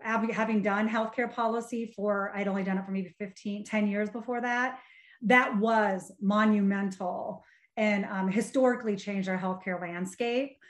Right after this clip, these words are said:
Um, but that was years in the making. I mean, that,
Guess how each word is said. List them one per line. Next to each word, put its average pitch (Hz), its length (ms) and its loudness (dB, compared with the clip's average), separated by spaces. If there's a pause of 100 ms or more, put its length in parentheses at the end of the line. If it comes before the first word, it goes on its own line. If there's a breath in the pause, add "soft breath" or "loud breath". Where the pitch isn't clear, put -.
(320 loud breath)
Um, 220 560 4
but 254 120 4
that 359 140 4
was 285 160 2
years 320 260 2
in 320 100 2
the 311 60 6
making. 277 540 2 (460 soft breath)
I 262 100 6
mean, 269 180 10
that, 269 300 4